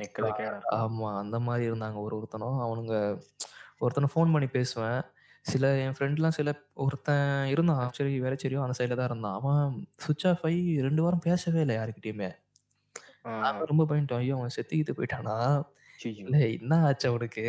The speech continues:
Speaker 1: என்ன ஒண்ணுமே, எப்பவுமே பையன் வந்து ஃபர்ஸ்ட்டு ஸ்டேட்டஸ் போடுவான் போல. Facebook-லலாம்.
Speaker 2: ம்.
Speaker 1: ஏதாவது ஒரு இஷ்யூன்னா அவன் தான் ஃபர்ஸ்ட்டு Facebook-ல ஸ்டேட்டஸ் போடுவான்.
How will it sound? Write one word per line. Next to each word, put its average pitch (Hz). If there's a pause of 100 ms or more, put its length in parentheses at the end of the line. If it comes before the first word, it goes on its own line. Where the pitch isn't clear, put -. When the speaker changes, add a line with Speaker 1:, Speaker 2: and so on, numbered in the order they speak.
(280)
Speaker 1:
என்ன 117 (140)
ஒண்ணுமே, 120
எப்பவுமே 156
பையன் 143
வந்து 131 (640)
ஃபர்ஸ்ட்டு - (200)
ஸ்டேட்டஸ் 127
போடுவான் 110
போல. 107 (720)
Facebook-லலாம். 113
Speaker 2:
ம். 110 (260)
Speaker 1:
ஏதாவது 107
ஒரு 127
இஷ்யூன்னா 123
அவன் 113
தான் 131
ஃபர்ஸ்ட்டு -
Facebook-ல 107
ஸ்டேட்டஸ் 95
போடுவான். 95